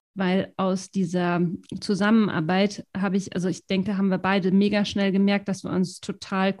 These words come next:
cool ergänzen. Da kommen wir gleich auch nochmal zu. Und ich wollte einfach immer diesen Podcast machen, weil A, ich selber super gerne Podcasts höre. Ich bin da ein Riesenfan von. Ich nehme Wissen unglaublich gerne über die Ohren auf.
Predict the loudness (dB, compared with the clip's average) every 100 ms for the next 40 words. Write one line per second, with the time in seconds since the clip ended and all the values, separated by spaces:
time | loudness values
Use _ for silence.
0 | 0 0 2 2 2 2 0 -2 -2 0
1 | 0 2 2 2 2 2 0 -2 -2 -4
2 | -4 -6 -20 -20 -20 -20 -20 _ _ _
3 | _ 4 6 6 4 -6 _ _ _ _
4 | _ _ _ _ -20 -20 -20 -20 _ _
5 | _ _ _ 0 0 4 4 2 2 4
6 | 4 2 -4 -2 4 6 6 2 2 0
7 | 0 -4 -4 -6 -4 -4 -2 -2 -2 -2
8 | -2 -2 -2 -2 0 0 -2 -8 -8 -2
9 | 0 2 2 2 2 0 0 -2 -2 0
10 | 4 4 2 0 -4 -4 -4 -2 -2 -4
11 | -8 -2 -2 0 -2 0 2 4 2 4
12 | 4 4 2 2 2 2 0 0 0 -2
13 | -2 2 2 0 2 0 4 6 6 4
14 | 2 -4 0 2 4 4 0 0 0 2
15 | 2 2 0 -2